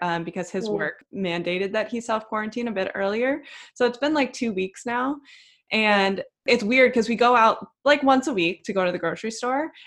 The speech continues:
Speaker 1: And when we're out, we're always kind of like, "Why are there so many people around and on the streets and in places?" Like, we're very confused because we
Speaker 2: Yeah.
Speaker 1: feel like we're l-, completely, you know, isolated, but it doesn't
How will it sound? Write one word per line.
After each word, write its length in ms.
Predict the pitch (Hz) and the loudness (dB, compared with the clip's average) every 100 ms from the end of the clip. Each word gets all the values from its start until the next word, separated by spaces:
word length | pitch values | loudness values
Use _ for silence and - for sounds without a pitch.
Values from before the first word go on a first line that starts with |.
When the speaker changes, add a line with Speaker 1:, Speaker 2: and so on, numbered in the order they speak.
| _ | _
Speaker 1:
And 300 | 214 208 202 - | 0 2 0 0
when 160 | 208 | 0
we're 160 | 226 - - | 0 0 4
out, 280 | 254 214 - | 4 4 4
we're 140 | 208 | 4
always 200 | 220 214 | 4 0
kind 180 | 233 220 | -2 -2
of 80 | 220 | 2
like, 280 | 202 185 - _ _ _ _ - | 2 2 -6 _ _ _ _ -4
"Why 220 | 208 285 | 2 4
are 120 | 349 | 4
there 120 | 370 | 2
so 260 | 349 254 269 | 2 4 6
many 220 | 294 285 | 6 6
people 340 | 254 240 240 | 4 -2 0
around 420 | 208 190 254 254 233 | 2 4 4 4 2
and 80 | |
on 140 | 214 196 | 2 2
the 80 | 196 | -2
streets 400 | - 269 269 247 | 0 2 2 0
and 100 | 202 | -2
in 200 | 214 240 | -2 -2
places?" 480 | 240 233 233 226 220 | 0 -2 0 -2 0
Like, 140 | 196 | 0
we're 100 | 208 | 2
very 240 | 196 202 233 | 2 2 2
confused 880 | 240 - 214 202 170 151 160 - _ - _ _ | 0 -4 0 2 2 0 -8 -14 _ -20 _ _
because 260 | 208 214 214 | -2 6 8
we 80 | 190 - | 6 4
Speaker 2:
Yeah. 80 | - | 0
Speaker 1:
feel 120 | 202 | 4
like 260 | 190 180 175 | 6 4 4
we're 140 | 185 | 2
l-, 180 | 170 165 - | 2 0 -2
completely, 1160 | 220 196 - 196 202 226 - 196 180 175 170 - _ _ _ | -2 -2 0 2 4 2 0 0 2 2 0 -2 _ _ _
you 120 | - 202 | 0 2
know, 140 | 180 | 4
isolated, 640 | - 180 185 185 175 165 151 | 4 2 0 0 2 2 0
but 80 | 175 | 0
it 140 | 175 175 | 0 2
doesn't 400 | 214 349 320 | 0 2 -2